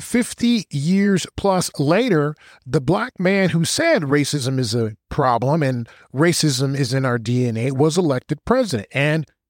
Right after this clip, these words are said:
four years later, he was reelected. Now, that's only one of the most obvious examples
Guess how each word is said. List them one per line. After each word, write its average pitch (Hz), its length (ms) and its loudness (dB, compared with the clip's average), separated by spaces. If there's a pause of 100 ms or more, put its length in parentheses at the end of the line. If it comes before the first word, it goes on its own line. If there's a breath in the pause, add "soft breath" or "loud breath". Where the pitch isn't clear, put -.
(160)
four 208 260 2
years 180 300 2
later, 202 520 0
he 185 280 0
was 180 300 0
reelected. 226 680 0 (1500 loud breath)
Now, 165 240 2
that's 254 340 -2
only 247 520 2
one 180 460 0
of 156 300 0
the 131 160 -2
most 160 520 0
obvious 151 440 2
examples 120 640 -2